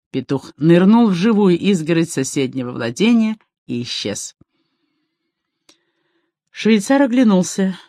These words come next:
Видел ли кто-нибудь его поражение? Заметил ее в окне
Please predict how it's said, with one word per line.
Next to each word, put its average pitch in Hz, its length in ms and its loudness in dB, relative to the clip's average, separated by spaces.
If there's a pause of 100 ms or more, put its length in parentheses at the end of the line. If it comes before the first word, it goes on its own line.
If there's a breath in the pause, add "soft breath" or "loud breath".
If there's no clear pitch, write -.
(220 loud breath)
Видел 233 540 4
ли 240 140 2
кто-нибудь 240 800 0 (120)
его 196 340 -2
поражение? 165 760 -6 (800)
Заметил 190 640 2
ее 165 540 4
в 170 100 -2
окне 247 540 4